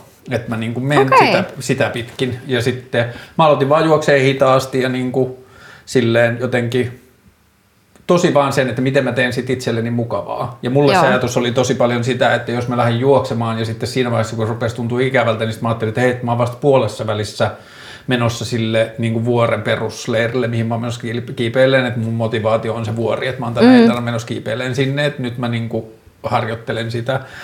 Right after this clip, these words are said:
Speaker 1: Ja sit
Speaker 2: Jep.
Speaker 1: se tuli niinku sitä kautta alkoi kertomaan, ja sit jouluaattoaamuna mä juoksin ensimmäisen puolimaratonin ja
Speaker 2: Nice.
Speaker 1: sit uuden vuoden yönä toisen, ja sitten se niinku alkoi niinku mennä rikki se systeemi, että mä löysin vaan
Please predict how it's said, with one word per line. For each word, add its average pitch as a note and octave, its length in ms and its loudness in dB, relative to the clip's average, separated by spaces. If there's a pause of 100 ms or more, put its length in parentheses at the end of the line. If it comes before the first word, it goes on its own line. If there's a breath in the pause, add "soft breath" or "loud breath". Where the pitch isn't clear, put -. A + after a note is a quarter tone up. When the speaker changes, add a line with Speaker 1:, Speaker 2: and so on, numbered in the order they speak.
(220 loud breath)
Speaker 1:
Ja C#3+ 60 4
sit A3 80 6
Speaker 2:
Jep. A3 100 4
Speaker 1:
se E3 80 2
tuli D3+ 220 2
niinku D3 180 0
sitä E3+ 320 2
kautta A2+ 300 2
alkoi A#2 160 0
kertomaan, A#2 520 0
ja A#2+ 60 0
sit A#2+ 220 -4
jouluaattoaamuna A#2 1700 4
mä A2+ 80 0
juoksin A2+ 400 -2
ensimmäisen A#2 520 -2
puolimaratonin A#2 960 -6
ja B2+ 140 -6 (720)
Speaker 2:
Nice. - 420 0
Speaker 1:
sit A#2+ 240 -4
uuden A#2+ 340 2
vuoden A2+ 400 2
yönä A2+ 320 2
toisen, G2 640 -6
ja A#2+ 80 -6
sitten B2 340 -6
se G#2+ 300 -6
niinku A2 440 -6
alkoi A2 380 0
niinku A2 260 -2
mennä A2+ 260 0
rikki B2 420 -4
se - 160 -6
systeemi, A#2 500 -6
että A#2+ 140 -8
mä A#2 100 -2
löysin A2+ 340 -2
vaan A2+ 260 0